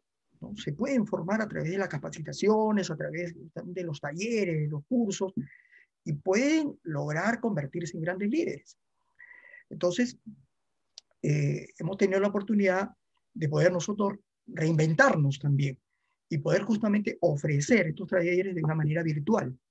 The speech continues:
en el cual, pues, no son presenciales, pero sí son virtuales.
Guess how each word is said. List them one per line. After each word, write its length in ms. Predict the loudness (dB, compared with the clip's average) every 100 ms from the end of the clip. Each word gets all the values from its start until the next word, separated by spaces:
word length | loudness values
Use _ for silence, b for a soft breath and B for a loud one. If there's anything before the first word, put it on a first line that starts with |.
| _ _ b b b -10
en 180 | -6
el 100 | -6 0
cual, 260 | 2 2
pues, 160 | -2 0
no 140 | 2
son 180 | 4 4
presenciales, 720 | 8 8 8 8 8 4 -2 _ _ _ _ _
pero 160 | -2 2
sí 100 | 2
son 160 | 4
virtuales. 540 | 4 4 6 6 4